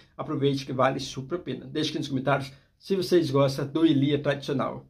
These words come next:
Bom, até agora eu falei só daqueles perfumões, vamos dizer assim, bem sofisticado, bem elegante, que a Natura arrasa. Em segundo lugar,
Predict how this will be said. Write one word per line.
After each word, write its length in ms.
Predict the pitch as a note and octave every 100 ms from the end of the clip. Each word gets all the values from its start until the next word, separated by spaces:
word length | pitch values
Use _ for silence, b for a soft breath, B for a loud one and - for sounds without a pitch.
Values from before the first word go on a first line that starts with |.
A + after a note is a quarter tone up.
| -
Bom, 140 | D#3+
até 180 | C3+ D3
agora 220 | D3 D#3+
eu 40 |
falei 240 | E3+ D#3+ E3+
só 260 | - F3
daqueles 500 | F3+ F3 F3 - -
perfumões, 920 | - G#3+ G3+ G#3+ F3+ F#3+ G3 - - b b _ _ _
vamos 240 | C#3+ F3+ E3+
dizer 140 | D#3+
assim, 360 | C#3+ - F3+ C3+
bem 160 | D#3+
sofisticado, 720 | E3 D3 - - C#3 C3 C3+ C3
bem 180 | C#3 C#3
elegante, 460 | A#2 A2+ C#3 C3+
que 60 | C#3
a 20 |
Natura 340 | C3 C3+ C#3+
arrasa. 460 | B2+ C#3+ D#3 C#3+ F3 B B
Em 120 | A#3
segundo 420 | C4+ A#3+ G#3+ A3+
lugar, 500 | G3+ E3+ E3+ F#3+ C3+